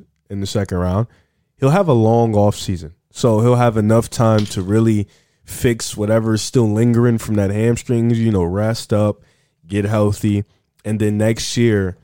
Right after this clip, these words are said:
you know, will be the year where he's back and he had a full off season to really get healthy. You know, so I think that, that can definitely help him. So if you wanna bank on Harden getting back to that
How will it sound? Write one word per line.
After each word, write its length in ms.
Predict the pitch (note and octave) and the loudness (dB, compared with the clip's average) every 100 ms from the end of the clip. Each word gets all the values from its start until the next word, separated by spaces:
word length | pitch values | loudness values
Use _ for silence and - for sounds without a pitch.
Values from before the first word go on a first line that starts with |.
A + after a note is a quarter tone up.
| _ | _
you 140 | - G#2+ | -6 0
know, 120 | A2 | 2
will 160 | G2+ G#2 | 2 2
be 180 | A#2 | 2
the 140 | G#2+ G#2+ | 0 0
year 300 | G#2 G#2+ G2+ | -2 0 0
where 160 | F#2+ | -2
he's 180 | G#2 G#2 | -2 -4
back 400 | - G#2 G2+ G2 | -4 -4 -2 -4
and 120 | - | -8
he 120 | G#2+ A2 | -6 -4
had 140 | G#2 | -6
a 60 | G2 | -8
full 320 | - A2+ A2 | -8 -6 -4
off 160 | G#2 | -6
season 300 | - A2 G2 | -8 -8 -8
to 40 | F2 | -6
really 220 | G2 G2+ | -6 -6
get 180 | F#2+ F#2 | -8 -8
healthy. 460 | F#2 G#2 A2+ B2 - _ _ _ - | -6 -6 -4 -8 -10 _ _ _ -8
You 120 | G#2+ | -2
know, 140 | A2 | 0
so 140 | G2+ G#2+ | 0 0
I 80 | |
think 300 | A#2 C#3 G#2 | 0 -2 -4
that, 320 | G2 G2 G#2+ _ _ | -2 -4 -4 _ _
that 260 | F#2+ G#2 - | -6 -6 -6
can 160 | G2 | -6
definitely 320 | F#2+ G2 - | -4 -4 -6
help 260 | G2 G2+ - | -6 -4 -6
him. 60 | A2+ | -6
So 160 | G2+ | -4
if 80 | F#2+ | -2
you 100 | A2+ | 0
wanna 160 | A2 G2 | 0 -2
bank 320 | F#2 G#2 G#2 | -2 -2 0
on 220 | G2+ F#2+ | -2 -2
Harden 340 | F#2+ G2 F#2 | 0 0 -2
getting 220 | F2+ F#2+ F2+ | -2 -4 -4
back 240 | F2+ F2+ | -6 -8
to 100 | - | -10
that 280 | F2+ F#2 F2 | -6 -6 -6